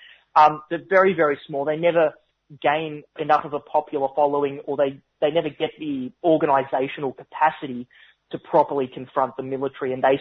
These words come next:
sort of peter out of existence by the late nineteen seventies. But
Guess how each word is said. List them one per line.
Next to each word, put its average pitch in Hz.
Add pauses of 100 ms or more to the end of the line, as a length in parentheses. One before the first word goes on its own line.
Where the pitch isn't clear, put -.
sort 139
of 123 (500)
peter 143
out 127
of 131
existence 131
by 127
the 127
late 127
nineteen 127 (120)
seventies. 120 (540)
But 196